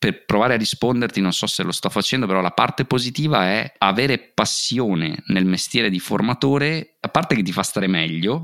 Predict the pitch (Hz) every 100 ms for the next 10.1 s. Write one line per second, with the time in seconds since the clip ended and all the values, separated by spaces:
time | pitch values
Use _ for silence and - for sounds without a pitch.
0 | 156 - 90 - 85 76 90 139 202 -
1 | - 82 80 85 82 80 80 82 85 92
2 | 85 - 82 82 82 - - 95 87 87
3 | 87 87 85 95 95 92 - 101 - -
4 | 104 110 120 107 113 - - - - 87
5 | 90 95 101 98 123 131 151 208 - -
6 | - 113 135 190 - - 117 113 135 151
7 | - 139 143 - 113 113 - 139 165 -
8 | 135 - 117 107 104 120 135 95 92 87
9 | 87 92 - 87 - 90 85 87 80 76
10 | -